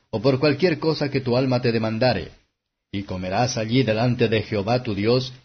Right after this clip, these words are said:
y te alegrarás tú y tu familia. Y no desampararás al levita que habitare en tus poblaciones,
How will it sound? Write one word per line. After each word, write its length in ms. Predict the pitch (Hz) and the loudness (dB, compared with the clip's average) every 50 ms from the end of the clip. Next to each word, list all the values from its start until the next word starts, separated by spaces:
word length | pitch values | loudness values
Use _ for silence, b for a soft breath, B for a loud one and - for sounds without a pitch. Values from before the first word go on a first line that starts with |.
| _ _ - | _ _ -2
y 120 | 139 131 127 | 0 0 2
te 140 | 127 123 | 2 2
alegrarás 720 | 117 110 113 110 110 104 104 101 110 117 117 113 - - - - | 2 2 2 0 0 0 -2 0 0 -2 -2 -2 -4 -10 -8 -2
tú 180 | - 143 156 160 | 2 2 2 2
y 120 | 151 139 | 0 -2
tu 160 | 131 - 135 | -2 -4 -4
familia. 560 | 127 135 131 135 123 92 78 73 71 - - _ _ _ _ _ _ _ _ _ _ _ _ _ _ _ _ _ _ | -2 -2 -2 -2 -2 -2 -4 -8 -12 -16 -18 _ _ _ _ _ _ _ _ _ _ _ _ _ _ _ _ _ _
Y 140 | - 123 127 | 0 2 2
no 160 | 151 165 180 | 4 4 2
desampararás 760 | 170 147 - 151 135 127 127 123 123 120 117 120 131 135 127 131 | 2 0 0 0 -2 0 2 2 2 2 2 2 2 0 0 -2
al 120 | 120 113 | -2 -2
levita 440 | 107 101 104 127 147 147 - 139 131 | 0 0 0 0 -2 0 -2 -4 -2
que 120 | 127 127 | 0 0
habitare 400 | 113 107 101 98 120 123 127 123 | 0 0 0 0 2 2 2 2
en 100 | 117 110 | 2 0
tus 200 | 101 123 113 95 | 0 -2 -4 -4
poblaciones, 800 | - 117 113 104 110 104 101 - - 135 131 127 127 123 - | -2 -4 -4 -2 -2 -4 -4 -2 0 2 4 4 2 2 0